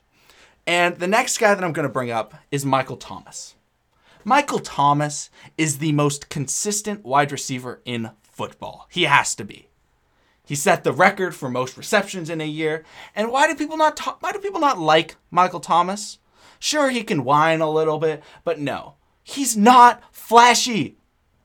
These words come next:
He runs slants. He runs outs. He runs bubble screens. He's not amazing after the catch. He's not amazing.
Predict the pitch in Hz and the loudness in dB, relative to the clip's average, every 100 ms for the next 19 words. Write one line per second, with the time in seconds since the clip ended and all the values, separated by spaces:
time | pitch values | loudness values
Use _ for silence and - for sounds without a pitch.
0 | _ _ _ - 240 208 240 254 208 - | _ _ _ 4 6 8 8 6 2 0
1 | 226 254 269 220 - - - 262 240 262 | 4 6 6 2 -4 -10 0 2 4 4
2 | 254 - 262 269 269 262 285 190 240 277 | 4 4 6 6 4 2 2 4 6 6
3 | 277 - 254 254 214 - - 254 233 269 | 4 0 -2 -2 -2 -6 -10 -8 -2 2
4 | 277 269 196 185 226 262 226 170 - 151 | 4 2 0 -2 -2 -4 -2 -2 -4 -8
5 | 135 - 135 185 - _ _ _ _ _ | -8 -10 -12 -12 -16 _ _ _ _ _
6 | - 240 277 262 226 160 156 185 233 | -12 -4 2 2 2 0 0 -4 -10